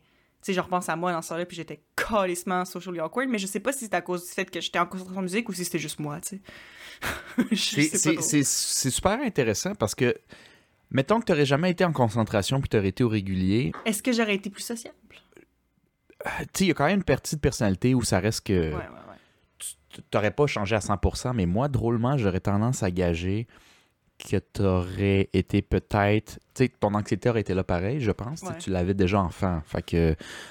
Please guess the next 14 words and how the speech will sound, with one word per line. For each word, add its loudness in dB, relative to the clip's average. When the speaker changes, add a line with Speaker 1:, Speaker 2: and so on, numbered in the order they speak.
Speaker 2:
euh, 0
mais, 2
euh, 2
tu -6
l'aurais 0
peut-être -2
trouvé 0
des 2
manières 2
de 0
le 2
manage 0
différent -4
qu'aujourd'hui, 0